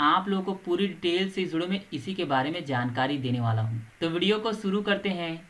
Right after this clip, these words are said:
तो दोस्तों छत्तीसगढ़ के मेडिकल कॉलेजों में चार हजार पदों पर भर्ती किया जाएगा तृतीय और चतुर्थ श्रेणी के,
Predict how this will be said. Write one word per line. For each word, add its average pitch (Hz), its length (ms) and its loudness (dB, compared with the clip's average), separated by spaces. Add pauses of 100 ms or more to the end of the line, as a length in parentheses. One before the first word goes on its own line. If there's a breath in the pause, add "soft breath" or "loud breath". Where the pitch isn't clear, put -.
(520)
तो 185 80 -2
दोस्तों 202 340 2
छत्तीसगढ़ 214 600 -2
के 196 260 0 (120)
मेडिकल 165 500 2
कॉलेजों 170 400 2
में 185 200 -2
चार 175 360 2
हजार 175 300 -2
पदों 160 200 -2
पर 165 180 -2
भर्ती 127 340 -4
किया 165 220 -2
जाएगा 156 380 0 (100)
तृतीय 143 360 -4
और 156 260 -4
चतुर्थ 143 360 -4
श्रेणी 120 260 0
के, 110 380 -6